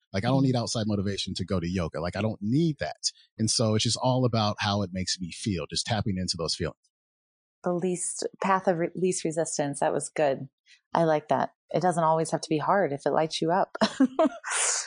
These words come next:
Speaker 1: Yeah,
Speaker 2: Uh, that's
Speaker 1: absolutely.
Speaker 2: a great point. I have a question for you before we close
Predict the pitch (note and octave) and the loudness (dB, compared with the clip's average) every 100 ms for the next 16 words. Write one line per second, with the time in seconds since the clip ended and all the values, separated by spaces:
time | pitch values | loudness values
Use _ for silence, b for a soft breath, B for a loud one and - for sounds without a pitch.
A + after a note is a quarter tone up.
0 | - - F#3+ E3+ D#3+ D#3+ - G3+ F#3+ D#3 | -6 0 4 4 2 -2 -2 -2 -2 -8
1 | - _ A3+ G3 G3 E3+ - G3+ F3+ E3 | -16 _ -4 0 2 0 0 2 2 -2
2 | - A3 C4+ C4+ A3+ A#3 A#3 A#3 A3+ G#3 | 0 2 2 2 2 2 0 0 2 2
3 | F#3+ F#3+ G3 F#3 - F3+ | 2 0 0 0 0 0